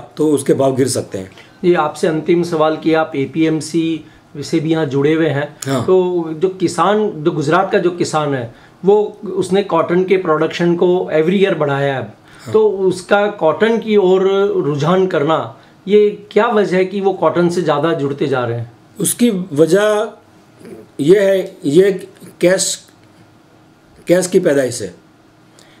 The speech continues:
Speaker 1: किसान को जब भी कैश पेमेंट चाहिए तो ये cotton लेके आएगा, तुरंत पैसा मिल जाएगा और तुरंत उनका काम हो जाएगा। बाकी सब जो पैदाइश है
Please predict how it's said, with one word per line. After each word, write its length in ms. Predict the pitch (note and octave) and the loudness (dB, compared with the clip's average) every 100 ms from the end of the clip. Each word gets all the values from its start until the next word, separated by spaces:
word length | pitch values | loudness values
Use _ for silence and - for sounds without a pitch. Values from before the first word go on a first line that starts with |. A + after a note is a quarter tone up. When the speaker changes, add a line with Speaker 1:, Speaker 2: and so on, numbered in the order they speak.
| - | -6
Speaker 1:
किसान 360 | D3 G3 A3 | -2 0 2
को 140 | A3 A3 | 2 2
जब 240 | E3+ F3 | 2 0
भी 220 | E3+ A3+ A#3 - - _ _ _ - - - - | 2 0 -2 -6 -20 _ _ _ -20 -20 -20 -2
कैश 220 | F#3 G3+ | 0 2
पेमेंट 400 | G3+ F#3+ F#3+ F3+ | 0 2 2 0
चाहिए 360 | E3+ D#3+ G#2+ - _ - - - | 2 2 0 -6 _ -20 -20 -2
तो 60 | E3+ | 2
ये 140 | F#3+ | 4
cotton 300 | E3+ D#3+ G3 | 2 0 2
लेके 260 | F#3+ F3+ F3 | 2 2 0
आएगा, 500 | D3+ D#3 F3 F3 - - _ _ - | 0 0 -2 -6 -12 -20 _ _ 2
तुरंत 300 | G3+ B3 - | 4 2 0
पैसा 240 | F#3 F#3 | 2 2
मिल 160 | F3 E3 | 2 2
जाएगा 460 | E3 E3 F#3 F3+ - - | 2 0 -2 -6 -14 -2
और 80 | E3+ | 0
तुरंत 320 | E3+ F#3 G#3+ | 2 2 4
उनका 200 | F#3+ F3 | 2 2
काम 240 | E3 D3+ D3 | 0 0 0
हो 120 | C3+ | 0
जाएगा। 380 | A2+ G#2 G2 F2+ - - - - - | 0 -2 -4 -12 -20 -20 -20 -20 -2
बाकी 320 | E3 F3+ A#3 | 0 2 0
सब 260 | F#3+ A#3 F#3+ | 2 0 2
जो 240 | A#3 A#3+ | 4 4
पैदाइश 460 | A3 G3+ G#3+ G#3+ F3+ | 2 0 2 2 2
है 400 | G3 E3+ A#2 | 2 2 -4